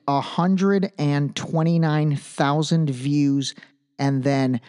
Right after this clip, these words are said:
one thousand five hundred and eighty-one shares and then nine hundred and eighty-eight comments so far. And then on Facebook, that same exact clip barely got six hundred views, and the comments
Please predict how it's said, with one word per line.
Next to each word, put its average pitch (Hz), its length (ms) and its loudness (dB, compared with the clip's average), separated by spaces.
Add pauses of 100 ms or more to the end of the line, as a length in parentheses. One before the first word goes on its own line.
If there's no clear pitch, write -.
(140)
one 147 320 2
thousand 160 560 2
five 147 360 0
hundred 151 360 0
and 135 240 0
eighty-one 139 560 0
shares 131 880 0 (420)
and 135 140 0
then 143 160 2
nine 147 260 2
hundred 151 340 4
and 135 140 2
eighty-eight 135 440 2
comments 123 460 0
so 120 200 0
far. 120 340 0 (460)
And 160 180 2
then 165 280 2
on 156 320 2
Facebook, 220 640 0
that 165 260 0
same 196 240 2
exact 165 400 0
clip 226 380 -2 (760)
barely 175 460 2
got 151 580 -2
six - 320 -2
hundred 175 340 4
views, 135 540 2 (340)
and 135 600 0 (140)
the 127 400 0
comments 156 720 0